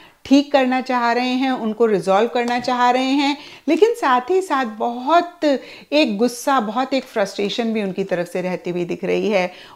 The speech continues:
हो सकता है कि अभी तक वो बहुत ही पेशेंस के साथ, बहुत ही लविंगली, बहुत ही कंपैशनेटली चीज़ों को डील कर रहे थे।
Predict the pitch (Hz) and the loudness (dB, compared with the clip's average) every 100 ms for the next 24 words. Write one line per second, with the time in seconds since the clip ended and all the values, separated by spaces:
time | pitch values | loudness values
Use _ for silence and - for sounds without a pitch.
0 | - 381 381 262 - 233 233 240 247 254 | 0 2 2 -2 0 0 2 -2 -2 -4
1 | - 190 190 269 285 277 262 - - - | -4 -4 0 0 0 0 -2 -4 -20 -4
2 | 240 247 202 208 240 269 285 277 220 254 | 0 2 2 2 0 0 0 -2 -4 0
3 | 294 294 214 208 - 233 226 - 202 185 | 0 0 -2 -2 -4 -6 -6 -6 -6 -4
4 | 190 180 175 185 190 240 240 - 262 269 | -2 -2 -2 -4 -2 -2 -4 -4 0 0
5 | 233 180 175 196 196 196 190 202 233 285 | 0 0 0 -2 -4 -4 -6 -6 -6 -6
6 | 277 220 202 214 220 - 254 254 233 220 | -4 -6 -2 0 0 -2 -4 -4 -6 -6
7 | 196 180 175 180 180 175 185 175 180 180 | -6 -6 -6 -4 -2 -2 -2 0 0 0
8 | 202 | 0